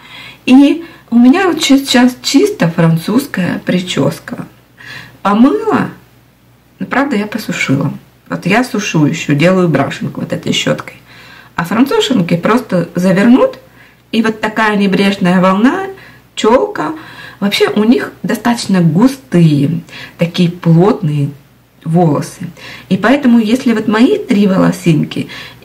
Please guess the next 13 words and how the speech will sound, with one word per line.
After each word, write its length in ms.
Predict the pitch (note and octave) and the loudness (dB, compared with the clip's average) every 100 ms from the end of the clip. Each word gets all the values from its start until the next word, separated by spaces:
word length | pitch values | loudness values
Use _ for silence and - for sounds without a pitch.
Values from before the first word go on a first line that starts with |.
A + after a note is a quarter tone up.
| - | -2
они 320 | E3 F#3 C#4 | 2 4 4
будут 300 | G3+ G#3 G#3 | 2 0 0
смотреться 540 | F3+ E3+ E3+ A3 - | 0 0 -2 -4 -2
беспорядочно, 800 | E3+ F#3 - F#3 F#3 E3 C#3 - | -2 0 0 2 2 0 -2 -4
если 260 | - E3 - | -4 -2 -4
их 260 | D#3+ D#3 D#3 | -4 -4 0
не 220 | D#3 D3+ | 2 2
укладывать 640 | D3 - D#3+ D3+ D#3 E3 | 0 0 0 -2 -4 -6
совершенно. 720 | - D3+ - - D#3+ E3 C#3 - - - - - - | -4 -2 -2 -2 0 0 -2 -6 -12 -14 -14 -14 -2
А 140 | F3 | -2
вот 200 | G3+ G#3 | 0 -4
у 60 | G#3+ | -4
француженок, 640 | A#3 C4+ G4+ G4+ D4 | 2 2 2 2 2